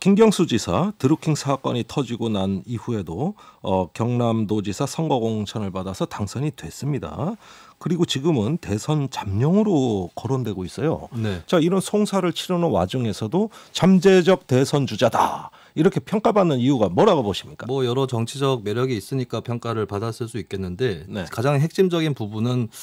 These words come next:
Speaker 2: 이제 문재인 대통령 열성적 지지자들의 바람인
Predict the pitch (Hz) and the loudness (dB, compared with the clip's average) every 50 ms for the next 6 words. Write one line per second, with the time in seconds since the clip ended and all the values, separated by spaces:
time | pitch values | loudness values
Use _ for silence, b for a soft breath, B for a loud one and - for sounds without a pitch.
0 | B B B B B B - 85 - 98 95 87 85 80 - 87 104 120 131 151 | B B B B B B -16 -10 -6 -6 -4 -4 -6 -8 -6 -2 0 2 4 4
1 | 175 170 160 143 135 131 - - 139 135 131 131 127 135 147 160 170 175 175 _ | 4 2 4 2 2 0 0 -2 0 2 2 4 4 4 2 2 0 -2 -6 _
2 | b b b b b b b b b _ _ - - 107 120 - - 185 185 185 | b b b b b b b b b _ _ -2 0 0 0 2 2 2 4 4
3 | 175 165 139 - - 123 117 113 117 104 98 98 95 92 - 98 95 101 95 87 | 2 2 0 2 0 2 2 4 2 2 4 2 0 0 0 0 0 0 0 0
4 | 78 | -2